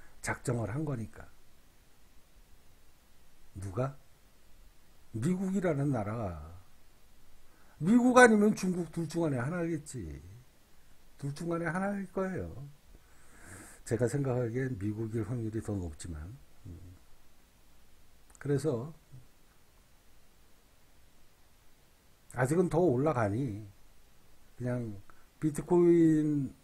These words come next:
사기라고 얘기한다라고 해서, 어,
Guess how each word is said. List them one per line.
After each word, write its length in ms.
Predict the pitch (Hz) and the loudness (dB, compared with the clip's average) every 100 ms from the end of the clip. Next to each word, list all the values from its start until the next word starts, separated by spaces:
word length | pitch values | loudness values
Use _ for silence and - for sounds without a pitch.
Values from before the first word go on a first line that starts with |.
| - | -10
사기라고 600 | - 185 196 185 165 170 | -4 0 2 4 4 6
얘기한다라고 1200 | 131 131 143 156 - 175 170 151 123 127 147 147 | 4 4 2 0 -2 -2 0 0 0 0 0 0
해서, 500 | 165 160 135 123 95 - - - - - - | 0 -2 -4 -6 -10 -18 -20 -20 -20 -20 -14
어, 540 | 113 101 95 92 87 | -12 -10 -12 -12 -14